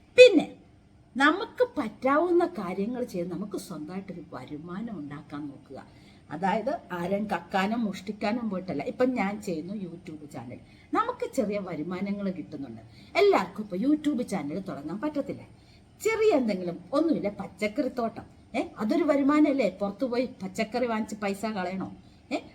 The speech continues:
അങ്ങനെയുള്ള ചെറിയ ചെറിയ ചെറിയ കാര്യങ്ങൾ ചെയ്ത് അവരെ നമ്മൾ സ്നേഹപ്പെടുത്തുക,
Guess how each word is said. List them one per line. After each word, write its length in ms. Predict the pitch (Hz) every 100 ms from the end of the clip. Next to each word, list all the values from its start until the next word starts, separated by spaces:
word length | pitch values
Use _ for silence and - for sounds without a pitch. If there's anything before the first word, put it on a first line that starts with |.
| -
അങ്ങനെയുള്ള 580 | 339 494 494 311 285 -
ചെറിയ 400 | 320 381 427 453
ചെറിയ 380 | 415 403 415
ചെറിയ 360 | - 392 370 392
കാര്യങ്ങൾ 580 | 381 190 180 214 240 254
ചെയ്ത് 400 | - 156 170 370 - - - -
അവരെ 380 | 156 196 247 381
നമ്മൾ 300 | 285 160 226
സ്നേഹപ്പെടുത്തുക, 1080 | 170 196 180 214 302 - 170 - 151 - -